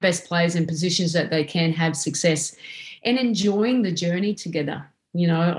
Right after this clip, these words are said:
I think, you know, I think you have great people around you. You need to, this is something that we,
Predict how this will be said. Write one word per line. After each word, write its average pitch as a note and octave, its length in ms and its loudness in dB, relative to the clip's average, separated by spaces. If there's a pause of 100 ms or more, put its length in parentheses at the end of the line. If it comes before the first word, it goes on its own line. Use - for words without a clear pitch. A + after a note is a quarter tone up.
(100)
I E3+ 40 4
think, F3 540 0
you E3 100 0
know, D#3+ 260 0
I E3 100 0
think E3+ 260 -2
you E3+ 80 2
have D#3+ 260 0
great F3 200 2
people F3 280 -2
around E3 380 0
you. E3 100 0
You E3+ 240 -2
need G3 220 0
to, F3 280 0 (300)
this A3 180 2
is A#3+ 140 -2
something G#3 420 2
that F3 160 0
we, F3 240 0